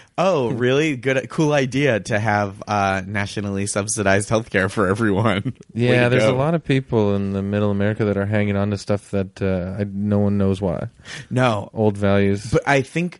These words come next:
Speaker 1: it, there was some poll, I believe, I'm completely gonna butcher the numbers, so I will not say them, but, like, when people were, were li-, when they were asked, like, "What do you think about Obamacare?" They were like, "Ooh, ugh, then I'm not into it."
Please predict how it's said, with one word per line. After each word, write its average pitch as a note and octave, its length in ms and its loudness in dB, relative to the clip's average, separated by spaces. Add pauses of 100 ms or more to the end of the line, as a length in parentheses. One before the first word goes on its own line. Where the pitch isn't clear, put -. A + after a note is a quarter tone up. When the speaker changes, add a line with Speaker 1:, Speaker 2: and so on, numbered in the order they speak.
(280)
Speaker 1:
it, B2+ 260 -2
there C#3 120 -2
was C#3 180 -4
some C#3+ 220 -2
poll, A2 420 -2
I - 60 -2
believe, G2 320 0
I'm F#2 220 -2
completely G2 800 0
gonna F#2 180 -2
butcher F#2 640 -2
the F2+ 280 -2
numbers, F#2 480 0
so F#2+ 140 2
I F#2 60 4
will F#2 100 2
not F#2 180 0
say G2 120 2
them, F#2 140 -2
but, F2+ 120 -2
like, F#2 220 -2 (240)
when G2+ 160 -4
people G#2+ 220 0
were, G#2+ 200 0
were G2+ 180 -2
li-, G2+ 300 -2
when A2 340 2
they G#2+ 160 -2
were G2 140 2
asked, G2 260 2
like, F#2+ 140 -4
"What G2+ 120 0
do G#2+ 60 2
you G#2+ 80 2
think G2+ 200 -2
about F#2 400 2 (400)
Obamacare?" F#2+ 800 0
They F#2 100 -4
were F2 80 0
like, - 220 -8
"Ooh, F2 320 -2
ugh, F#2+ 440 -4
then G2+ 200 0
I'm F2+ 160 -6
not G2 160 -2
into G2 240 -4
it." E2 140 -6